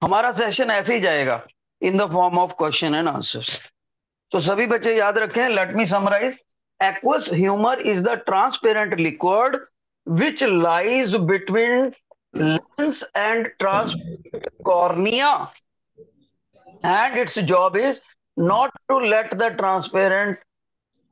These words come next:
cornea to get stick to the lens। Automatically this liquid also keeps the front portion of the lens clean।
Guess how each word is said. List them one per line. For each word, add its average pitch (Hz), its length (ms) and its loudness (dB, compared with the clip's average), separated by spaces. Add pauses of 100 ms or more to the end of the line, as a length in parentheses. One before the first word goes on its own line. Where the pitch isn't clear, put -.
(140)
cornea 175 640 0
to 202 160 0
get 185 240 0
stick - 380 -6
to 185 100 0
the 170 120 2
lens। 180 520 -2 (140)
Automatically 185 960 0
this 185 300 -2
liquid 170 440 0
also 160 420 0
keeps 185 400 -2
the 180 260 0 (100)
front 226 380 -4
portion 165 320 -2
of 147 140 -2
the 151 80 0
lens 170 340 -2
clean। 233 800 -2